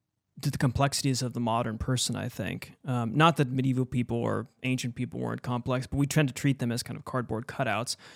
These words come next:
And then we treat, and so then we make them, uh, heroes and kind of great figures. We forget about the ordinary people in there. And I think Car-, McCarthy brings up these semi-ordinary people. His heroes are generally more or less ordinary people,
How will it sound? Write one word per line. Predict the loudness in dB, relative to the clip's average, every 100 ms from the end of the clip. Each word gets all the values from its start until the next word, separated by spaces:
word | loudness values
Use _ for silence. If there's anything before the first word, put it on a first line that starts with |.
| -20 0
And | 8 10
then |
we | 10 6
treat, | 6 6 4 -2 -2
and | 4 6
so | 8
then | 8 8
we |
make | 8 6 4
them, | 2 2 2 -4 -10 _
uh, | -2 -2
heroes | 0 6 6 6 2 0 0 0
and | -2
kind | 0
of | -2 0
great | 0 0
figures. | 0 0 0
We | -2
forget | 0 2 2
about | 4 0
the | 0
ordinary | -2 0 -2 -2
people | -2 -4 -2 -2
in | -2
there. | -2 -2
And | -2 0
I |
think | 2 0 2
Car-, | 2 2 0
McCarthy | 2 4 6 4 4
brings | 2 2 4 4
up | 2
these | 0 -2 -6 -14 _ _
semi-ordinary | 0 2 6 6 6 6 6 4 2
people. | 2 4 4
His | 4
heroes | 4 6 6 6
are | 2
generally | 4 4 2 0 -2 -6 _ -12
more | 0 4 6 8 6
or | 4
less | 4 0
ordinary | 2 2 2 0 0
people, | 0 2 0